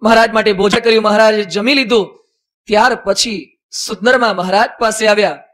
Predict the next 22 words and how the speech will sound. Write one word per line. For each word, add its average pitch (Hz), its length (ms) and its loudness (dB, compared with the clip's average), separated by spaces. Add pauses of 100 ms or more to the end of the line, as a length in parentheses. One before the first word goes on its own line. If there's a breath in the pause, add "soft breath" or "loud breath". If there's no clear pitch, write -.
(400)
મહારાજ 240 400 4
કહે 240 80 0
છે, 233 100 -2
"બોલો 262 260 4
બાઈ, 247 200 2
તમારે 233 320 2
જે 208 140 -2
કંઈ 226 200 -2
જોઈતું 214 320 -2
હોય 226 80 6
મારી 214 260 0
પાસેથી 214 380 -2
માગી 202 300 -2
લો." 208 200 0 (600)
સુંદરમા 226 500 2
કહે 226 160 -2
છે, 220 120 -4
"પ્રભુ, 196 280 0
આજે 220 240 2
તમે 214 340 -4
માગી 190 280 -2
લો, 165 200 -2